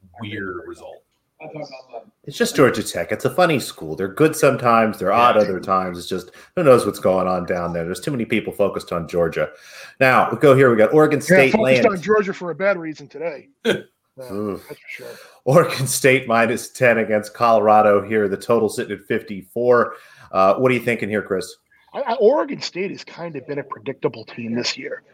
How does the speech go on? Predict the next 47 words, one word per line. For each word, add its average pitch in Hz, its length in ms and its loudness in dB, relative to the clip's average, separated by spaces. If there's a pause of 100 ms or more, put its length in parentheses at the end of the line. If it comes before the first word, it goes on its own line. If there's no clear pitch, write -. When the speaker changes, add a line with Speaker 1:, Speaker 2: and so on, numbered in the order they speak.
(360)
Speaker 3:
uh, 120 200 -2
I 131 120 -2
think. - 420 -10 (240)
Um, 127 460 -10
you 139 180 -6
lose 143 220 0
a 143 40 -6
couple 143 320 2
of 139 60 2
road 135 280 2
games 139 320 -6
that 135 140 -4
you 120 80 -14
could 131 220 -16
easily 139 380 -4
see 143 180 -6
them 127 160 -8
losing, 123 460 -8 (500)
uh, 120 240 -2 (100)
at 147 140 -4
Wazoo 131 460 0
with 131 180 -6
game 135 220 -8
day 131 100 -8
on 127 140 -6
the 127 100 -2
line 127 400 -2
and, 127 180 -14
and 127 120 -12
at 131 180 -12
Cal. 131 500 -2 (540)
But 135 80 -10
now 151 140 -2
you 170 180 -2
get 139 220 -6
the - 80 -20 (140)
perfect - 500 -8
elixir. - 480 -10 (400)
You 143 100 -10
get 143 220 -2
that 147 160 -4
Colorado 131 580 -4
offense. - 480 -16
If 127 100 -18
you 156 120 -8
throw 170 280 2
out 160 260 0